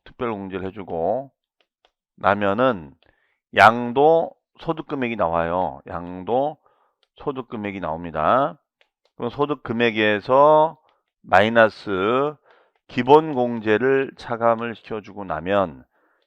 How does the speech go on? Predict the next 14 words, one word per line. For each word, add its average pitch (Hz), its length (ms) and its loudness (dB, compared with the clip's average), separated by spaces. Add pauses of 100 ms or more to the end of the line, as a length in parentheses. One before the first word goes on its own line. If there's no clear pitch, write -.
(120)
이것이 143 640 -4
바로 135 480 2 (380)
과세 95 400 2
표준이 101 300 -12
된다, 78 800 -2 (200)
이 117 100 -8
얘기예요. 71 560 -8
그다음에 110 560 -2 (480)
세금 104 360 -10
요율 85 640 -4
이렇게 107 240 -12
됩니다. 82 640 0 (1200)
그러면 139 680 6 (1160)
우리가 123 580 6